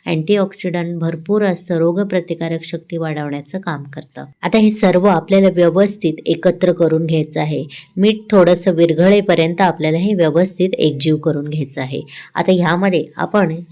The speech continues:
ज्या मगाशी पाव पाव कप बिया घेतलेल्या त्या सर्व बिया एक एक करून घालायच्या आहेत. इथे मी चिया सीड्स घेतलेलं आणि चिया सीड्स हे पाण्यात भिजवूनच खाल्ले जातात,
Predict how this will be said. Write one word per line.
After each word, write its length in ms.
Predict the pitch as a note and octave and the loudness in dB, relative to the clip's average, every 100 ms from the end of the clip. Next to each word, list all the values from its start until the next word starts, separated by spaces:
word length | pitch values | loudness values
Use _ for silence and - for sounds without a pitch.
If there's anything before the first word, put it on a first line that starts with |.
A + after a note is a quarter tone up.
| E3 | -2
ज्या 120 | F#3+ | 0
मगाशी 460 | F#3 D#3+ E3 E3+ F3+ | 0 0 0 0 -2
पाव 280 | E3+ F3 D#3+ | 0 0 0
पाव 240 | D#3+ G#3 G#3+ | 0 0 2
कप 300 | G3+ E3 - F3+ | 0 0 -6 -8
बिया 360 | F3+ F3+ F3+ | 0 2 2
घेतलेल्या 540 | G3+ G3 E3 D#3 D3+ C#3+ C#3+ - _ | 2 0 2 0 0 -6 -12 -20 _
त्या 100 | A3 | -4
सर्व 400 | G#3+ G3+ F3+ F3+ | 0 0 4 2
बिया 340 | F#3 F3 E3+ C#3+ | 2 0 0 -2
एक 240 | E3+ E3+ G#3 | -4 0 -2
एक 160 | G#3 | 0
करून 260 | D#3+ D3 F#3+ | -4 -2 -2
घालायच्या 500 | F#3 D#3 C#3 C#3 D3 | -2 -2 -4 -6 -8
आहेत. 200 | C3+ C#3 - _ | -8 -14 -14 _
इथे 220 | G#3 G#3 G#3+ | -2 4 4
मी 100 | A3+ | 4
चिया 340 | A3 F#3+ F#3 | 2 4 4
सीड्स 340 | G3 A3 G3 G3 | 4 2 2 2
घेतलेलं 420 | G3 E3+ F#3 F3+ D#3 | 0 0 0 0 0
आणि 260 | - F3 | -2 -4
चिया 360 | F3 - D#3 D#3+ | -4 -2 2 2
सीड्स 360 | E3 D#3 D3+ D3+ | 0 -2 -2 -2
हे 80 | G3 | -2
पाण्यात 460 | G3 E3+ D#3 F3 F3 | 0 0 0 -4 -4
भिजवूनच 640 | D#3+ E3+ D#3+ E3+ G#3 G#3 | -4 0 0 0 -2 -6
खाल्ले 320 | - D3+ C#3+ D3+ | -4 -2 -2 -2
जातात, 340 | F3 E3+ C#3 | -4 -6 -10